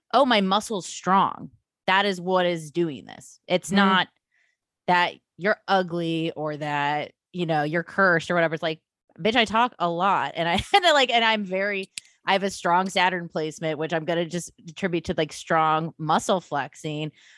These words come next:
Speaker 1: But I just, it was, like, the subtlest, you know, when you see those, like, symmetry pictures and actually when someone's perfectly symmetrical, they look freakish.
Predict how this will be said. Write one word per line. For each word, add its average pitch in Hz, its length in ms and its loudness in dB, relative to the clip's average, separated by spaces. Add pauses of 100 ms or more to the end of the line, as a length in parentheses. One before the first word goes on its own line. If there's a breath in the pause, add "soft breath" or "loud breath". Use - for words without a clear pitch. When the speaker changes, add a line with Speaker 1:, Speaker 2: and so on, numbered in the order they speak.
(120)
Speaker 1:
But 226 80 4
I 240 100 4
just, 262 300 -2 (300)
it 240 120 4
was, 240 220 2
like, - 260 0
the 233 120 0
subtlest, 240 1160 -2
you 233 120 -4
know, 254 120 2
when 262 120 0
you 262 80 0
see 233 160 -4
those, 196 240 -2
like, 156 220 -4
symmetry 170 500 -4
pictures 175 440 -2
and 151 140 -4
actually 147 280 -4
when 147 140 -4
someone's 147 340 -8 (140)
perfectly 151 340 -2
symmetrical, 143 680 -4 (100)
they 143 120 -4
look 127 220 -10 (340)
freakish. 160 460 -4